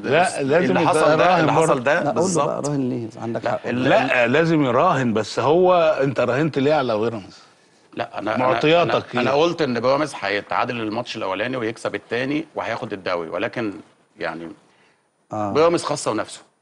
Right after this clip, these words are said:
Speaker 2: لازم نتفق على كده إن بيراميدز جهازه الفني وإدارته ولاعيبته هي اللي خسرت الدوري، لأنه كان أسهل دوري بالنسبة لهم في التاريخ وعمرها ما هتتكرر تاني،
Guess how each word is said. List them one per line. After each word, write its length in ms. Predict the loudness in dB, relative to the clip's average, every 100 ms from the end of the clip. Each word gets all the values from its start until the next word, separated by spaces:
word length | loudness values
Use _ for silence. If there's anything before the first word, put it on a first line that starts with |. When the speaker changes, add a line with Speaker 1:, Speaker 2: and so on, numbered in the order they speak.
| _ -8
Speaker 2:
لازم 260 | -6 -4
نتفق 320 | -6 -8 -8 -8
على 120 | -6
كده 280 | -4 -4 -4
إن 120 | -6
بيراميدز 480 | -4 -4 -6 -12 -20 -8
جهازه 280 | -6 -4 -4
الفني 500 | -4 -6 -6 -10 -12
وإدارته 520 | -8 -4 -2 -2 -2 -4
ولاعيبته 520 | -2 -4 -4 -6 -4
هي 100 | -4
اللي 120 | -6
خسرت 360 | -10 -14 -12 -14
الدوري، 500 | -4 -4 -2 -6 -10 _ _ -8
لأنه 300 | -6 -4 -6
كان 200 | -6 -6
أسهل 460 | -6 -6 -8 -10 -2
دوري 280 | -2 -2 -6
بالنسبة 380 | -6 -8 -8
لهم 140 | -8 -8
في 100 | -10
التاريخ 340 | -8 -8 -6
وعمرها 320 | -6 -4 -4
ما 80 | -4
هتتكرر 380 | -6 -6 -4 -4
تاني، 340 | -4 -6 -6